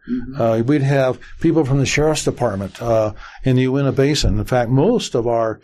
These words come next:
Speaker 2: uh, really interesting stuff came from deputy sheriffs and, and, and, uh, you know, police that, that we, we gathered information from, B I A officers, Bureau of Indian Affairs officers.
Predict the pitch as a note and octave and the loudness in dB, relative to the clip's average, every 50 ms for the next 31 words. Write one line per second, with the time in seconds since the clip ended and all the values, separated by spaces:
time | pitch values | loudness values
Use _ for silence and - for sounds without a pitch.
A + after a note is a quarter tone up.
0 | _ - - _ _ _ _ - A#2+ A2+ A2 G#2+ G#2 G#2 G2+ C3 B2 C#3+ F3+ F#3+ | _ -20 -20 _ _ _ _ -4 -2 -2 0 -2 -2 -2 -2 0 2 2 4 4
1 | D3+ C3 B2+ C#3 C#3 D3 B2+ - - B2+ A2 G2+ - - - - D#3 C#3 - D2 | 2 2 2 0 0 -2 -4 -4 -4 -4 -4 -4 -4 -4 -2 -2 -2 -2 -4 -6
2 | - - - - - - - _ _ - - - - - - - - - C#3+ C#3 | -12 -14 -16 -20 -20 -20 -20 _ _ -16 -16 -16 -16 -16 -16 -14 -6 -2 0 0
3 | C#3+ C#3+ C#3 C3+ C#3 - C3 A#2+ A#2 A2+ A2 A2 G#2 G2 G2 - C#3 C3+ C3+ C#3 | 2 2 0 -2 -2 -2 -2 -2 0 -2 -2 -4 -6 -8 -2 -2 -2 0 2 0
4 | C3+ C3 - - C#3 B2 A#2+ B2+ B2+ B2 - B2 A2+ A2+ A2 - - C3 A#2+ A#2 | 0 0 0 0 0 2 2 0 0 -2 -2 -6 -6 -6 -8 -8 -8 -6 -4 -4
5 | A2 - - B2+ A#2 A2+ A2 A2 G2+ A2 G#2+ G#2 G#2 - - C#3+ C3 A2 G2+ G2 | -4 -6 -6 -6 -6 -4 -4 -4 -4 -4 -2 -4 -6 -6 -6 -6 -6 -6 -6 -8
6 | - - C#3 C#3+ C#3 C#3 - B2 G2 - _ _ - - - - _ _ _ B2+ | -2 0 2 2 0 -2 -4 -6 -8 -8 _ _ -20 -20 -20 -20 _ _ _ -2
7 | A#2 G#2+ A#2 A#2+ B2 B2 B2 A#2+ A#2 A#2 - - - - - - - - - - | -2 0 0 0 0 0 0 0 -2 -2 -4 -10 -20 -20 -20 -20 -20 -20 -20 -20
8 | - - - _ - C#3+ C#3+ C3+ D3 C#3+ C3+ C3 C3+ C3+ C3+ C3 - C3+ A#2+ A#2+ | -20 -20 -18 _ 0 2 2 4 2 2 2 2 2 2 0 0 0 -2 0 0
9 | B2+ C3+ C3+ C#3+ C3 - - C3 B2+ B2+ C3 C3 B2 G#2+ G2 B2 B2 B2+ B2 B2 | 0 0 0 -2 -2 0 0 0 0 2 0 0 -2 -2 0 0 2 2 2 2
10 | B2 B2+ B2+ A#2+ B2 A#2+ - - B2+ A2 - C3 A#2+ A#2+ B2 B2 A#2+ - - A2 | 2 2 2 0 -2 -2 0 -2 -2 0 0 0 0 0 0 -2 -4 -4 -6 -2
11 | G#2 C3 C#3 C#3 C3+ B2+ A#2 B2+ B2 A#2+ A#2+ B2 A#2+ A#2+ A#2 - C3 B2+ A#2+ A#2+ | 0 2 4 4 2 2 0 0 0 0 -2 -2 -2 -4 -4 -2 -2 -2 0 0
12 | B2 C3 C3+ C3 - - - B2 A2+ A2 B2+ C3 A#2+ - C#3 C3+ C3 C3+ C3+ - | -2 -2 -4 -6 -8 -6 -4 -4 -4 -2 -2 -4 -2 0 0 0 0 0 -2 -6